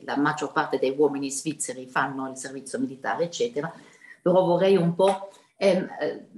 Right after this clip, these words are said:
allontanarmi di questo estremamente armato e parlarvi forse piuttosto del soft power svizzero, no? Perché la Svizzera,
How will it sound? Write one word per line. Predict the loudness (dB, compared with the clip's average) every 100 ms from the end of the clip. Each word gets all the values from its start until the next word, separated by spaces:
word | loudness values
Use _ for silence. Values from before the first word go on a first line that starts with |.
| -20 -8 2
allontanarmi | 6 6 6 4 0 0 2 2 2 0
di | -2
questo | -2 -4 -6
estremamente | -6 -8 -6 -6 -4 0 2 2 0 -4
armato | -4 -6 -6 -6 -6 -4 -2
e | -2 -4
parlarvi | -6 -4 -4 -4 -6
forse | -2 0 0 -2
piuttosto | -2 -2 -2 -2 -4
del | -4
soft | -4 0 0 -2 -8 -6
power | -4 -2 -4
svizzero, | -4 -6 -8 -8 -6 -2
no? | -2 -2
Perché | -4 -2
la | 0
Svizzera, | 0 4 4 4 0 0